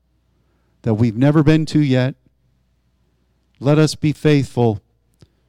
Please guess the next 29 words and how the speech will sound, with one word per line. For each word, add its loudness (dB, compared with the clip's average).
to -2
not 2
only 2
yield 4
a 0
thirty 0
or 0
a 0
sixty-fold, -4
but 0
a -4
hundredfold 0
as -6
gatekeepers. -4
We -4
thank -2
you -4
for -2
it, -12
Father, -6
and -12
we -4
ask -4
it -2
all 0
in -4
Jesus' 0
name. -2
Amen. -2